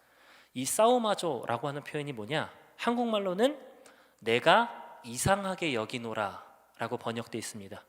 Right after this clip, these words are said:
그런데 그 뉘앙스를 조금 더 살려서 바꿔보면은 "내가 경악한다. 내가 지금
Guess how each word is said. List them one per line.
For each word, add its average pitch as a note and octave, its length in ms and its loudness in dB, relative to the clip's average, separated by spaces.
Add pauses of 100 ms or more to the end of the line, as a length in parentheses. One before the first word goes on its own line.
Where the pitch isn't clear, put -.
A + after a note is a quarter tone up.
(460)
그런데 C3+ 240 -2
그 D3 300 -2
뉘앙스를 E3 480 4
조금 C#4 400 -2
더 A3 100 0
살려서 F#3+ 440 -4
바꿔보면은 B2 800 0 (560)
"내가 D#3 420 0 (600)
경악한다. G#2 800 -4 (680)
내가 A#2 220 -4
지금 C#3+ 320 -10